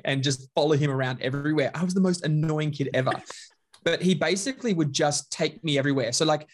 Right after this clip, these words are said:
Speaker 1: and, and I mean this everywhere. So, like, he would go to the gym for his lunch break and I would go and stand next to him while he's lifting weights and just talk to him.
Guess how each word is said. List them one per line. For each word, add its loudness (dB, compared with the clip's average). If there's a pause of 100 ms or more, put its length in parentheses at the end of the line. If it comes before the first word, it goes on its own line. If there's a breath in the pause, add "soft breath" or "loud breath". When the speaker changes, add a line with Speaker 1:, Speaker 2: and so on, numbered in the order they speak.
(300 soft breath)
Speaker 1:
and, 0
and 0
I 2
mean 4
this 2
everywhere. 0
So, -2
like, 0
he -4
would -2
go 2
to -2
the -4
gym -2
for -4
his -2
lunch -6
break 0
and 0
I 2
would 2
go 2
and 0
stand 0
next -4
to 0
him 2
while 0
he's -2
lifting -2
weights 0
and 0
just 0
talk 0
to 2
him. 2